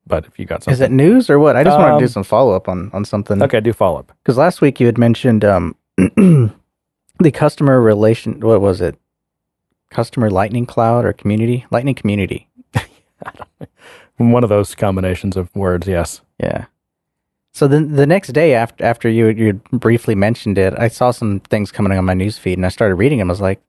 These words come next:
Speaker 2: "This has no content." It's, you know, par for the course, right? Every time Salesforce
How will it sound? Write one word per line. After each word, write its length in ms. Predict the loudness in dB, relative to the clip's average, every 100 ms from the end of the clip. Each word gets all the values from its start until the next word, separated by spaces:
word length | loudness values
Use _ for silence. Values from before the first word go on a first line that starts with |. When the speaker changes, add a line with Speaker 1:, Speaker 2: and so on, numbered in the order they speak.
| -18
Speaker 2:
"This 240 | -18 -20 _ _
has 140 | -4 -2
no 80 | -4
content." 500 | -2 -2 -2 -8 -10 -16
It's, 220 | -20 -20 _
you 120 | -2
know, 160 | -2 -2 -4
par 220 | -2 -2
for 140 | -4
the 60 | -12
course, 360 | -4 -4 -4 -4
right? 260 | -4 -4 -6 _ _ _ _ -2
Every 120 | -2
time 180 | 0 -4
Salesforce 640 | -2 -4 -2 -2 -2 -8